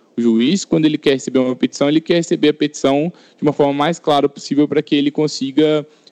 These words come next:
é, fazer o trabalho de-, dele, né, de, de dar a sentença ali naquele caso da forma mais fácil possível.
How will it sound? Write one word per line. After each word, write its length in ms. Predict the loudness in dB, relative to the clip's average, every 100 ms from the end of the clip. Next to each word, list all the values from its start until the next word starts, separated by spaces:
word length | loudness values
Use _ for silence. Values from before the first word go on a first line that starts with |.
| _
é, 460 | 2 2 4 0 -2 -10 _ _ _ _ _ _ _ _
fazer 300 | -4 -2 2
o 60 | 2
trabalho 480 | 2 0 2 0 -2
de-, 240 | -4 -10 -16 _
dele, 380 | 2 2 2 0
né, 140 | -2
de, 220 | -2 -4 -6 -20 _
de 380 | -6 -2 0 -2
dar 280 | 0 0 2
a 40 |
sentença 580 | -2 -4 -4 -2 -2 0
ali 140 | 0 0
naquele 320 | 0 0 0
caso 320 | 2 0 0
da 120 | -2
forma 260 | 0 -2 -2
mais 200 | -2 0
fácil 280 | 0 0 -6
possível. 420 | -6 0 0